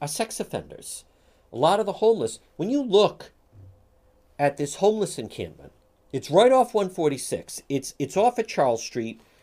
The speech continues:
It's called near the West River, Charles Place Apartments, Da Vinci Center.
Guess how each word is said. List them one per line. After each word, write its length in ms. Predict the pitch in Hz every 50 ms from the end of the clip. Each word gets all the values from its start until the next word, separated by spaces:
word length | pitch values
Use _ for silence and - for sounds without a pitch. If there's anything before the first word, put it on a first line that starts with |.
| _ _ _ -
It's 140 | 127 -
called 240 | - - 208 214 214
near 120 | 190 175 143
the 80 | 123
West 360 | 107 98 117 165 170 - -
River, 400 | - 143 127 113 123 120 123 - _ _ _ _ _ _ _ _ _ -
Charles 400 | - - 170 160 180 202 214 208
Place 320 | - - 196 190 175 180
Apartments, 760 | - 165 151 - 127 101 98 - 101 98 98 - - - - _ _ _ _ _ _ _ _ _ _ _ _ _ _ _ _
Da 100 | - 135
Vinci 420 | 113 135 190 202 190 - - 208 180
Center. 400 | - - 131 95 85 85 92